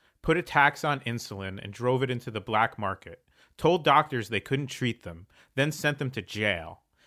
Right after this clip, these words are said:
If we did that, everyone would know we were crazy.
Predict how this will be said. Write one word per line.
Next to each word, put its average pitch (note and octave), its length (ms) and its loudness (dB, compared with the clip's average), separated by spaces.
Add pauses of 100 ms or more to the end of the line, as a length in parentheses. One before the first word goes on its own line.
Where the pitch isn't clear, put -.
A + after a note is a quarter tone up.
(120)
If - 160 -10
we A3+ 140 -2
did F#3 280 -2
that, E3+ 340 2
everyone F3 540 -2
would C3+ 160 -2
know B2 200 0
we A2+ 140 -2
were F#2+ 160 -8
crazy. F#2+ 680 -4